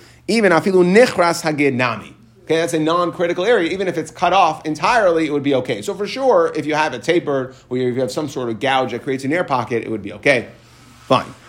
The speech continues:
Ravina, and you're right. Really, the question was ridiculous because, of course, it had to be talking about lamala, meaning at a more critical area, 'cause the non-critical area could even be cut. So Ravina l'shabushim rimahu tabai, and he was only asking the question to sharpen him.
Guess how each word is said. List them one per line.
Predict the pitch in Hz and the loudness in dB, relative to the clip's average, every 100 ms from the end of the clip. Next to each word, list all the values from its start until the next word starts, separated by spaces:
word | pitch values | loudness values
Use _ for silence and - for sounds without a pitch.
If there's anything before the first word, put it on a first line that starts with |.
| - | 0
Ravina, | 131 123 143 247 190 170 202 - - _ | 4 6 6 6 6 4 2 -6 -20 _
and | 175 180 165 151 | 0 0 2 2
you're | 160 | 4
right. | 147 98 | 4 4
Really, | 156 202 170 | 4 6 4
the | 156 | 4
question | 180 165 147 | 2 2 -2
was | 143 120 | -4 -4
ridiculous | 113 110 110 120 202 - _ _ | -8 -8 -8 -10 -12 -18 _ _
because, | 143 160 165 156 147 131 | -6 2 4 6 6 4
of | 135 | -2
course, | - 190 170 131 | -4 0 0 -2
it | - | -6
had | 127 139 | -8 -8
to | 131 | -8
be | 123 | -12
talking | 135 127 123 117 | -8 -10 -8 -8
about | 113 120 110 - - _ _ _ _ - | -4 -2 -2 -6 -20 _ _ _ _ -6
lamala, | 127 120 120 110 110 143 | -4 0 0 0 0 -2
meaning | 131 127 120 113 110 - | -2 -2 -2 -4 -8 -6
at | 123 | -2
a | 113 | 0
more | 127 123 | 0 0
critical | 127 113 110 101 | 0 -2 -2 -6
area, | 95 95 107 143 | -8 -8 -6 -8
'cause | 113 | -8
the | 110 | -8
non-critical | 120 131 117 117 117 | -6 -6 -6 -8 -6
area | 110 | -6
could | 104 | -4
even | 107 98 | -6 -6
be | 85 | -10
cut. | - 110 180 - - - - - | -2 2 2 0 -20 -20 -20 0
So | 135 | 2
Ravina | 120 131 226 202 | 4 2 2 -2
l'shabushim | 190 208 208 240 196 | 0 -2 -2 -2 -2
rimahu | 131 117 110 117 | -2 -2 -2 -2
tabai, | 110 110 110 120 | 0 2 2 2
and | |
he | 170 | 2
was | 185 | 2
only | 202 185 | 2 2
asking | 180 175 160 | 0 0 -4
the | 139 | -2
question | 165 160 123 | -2 -2 -8
to | |
sharpen | 92 175 185 165 | 2 4 4 4
him. | 147 147 143 | 4 2 -4